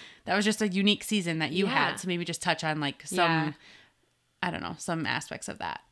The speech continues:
Speaker 3: It did kinda feel like a dream. Because in college, I lived with my friends, but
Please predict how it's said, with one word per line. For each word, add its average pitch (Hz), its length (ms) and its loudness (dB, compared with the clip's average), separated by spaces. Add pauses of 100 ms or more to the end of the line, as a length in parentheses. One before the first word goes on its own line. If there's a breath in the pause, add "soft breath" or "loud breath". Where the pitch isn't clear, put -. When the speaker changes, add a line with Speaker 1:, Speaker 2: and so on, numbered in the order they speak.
(180)
Speaker 3:
It 208 140 -4
did 202 160 2
kinda 196 220 -4
feel 175 140 -4
like 160 120 -4
a 165 80 -8
dream. 151 340 -6 (220 loud breath)
Because 240 260 2
in 220 140 0
college, 185 680 2 (1200)
I 208 60 2
lived 208 180 6
with 190 140 -2 (320)
my 190 100 -2
friends, 175 400 -4
but - 380 2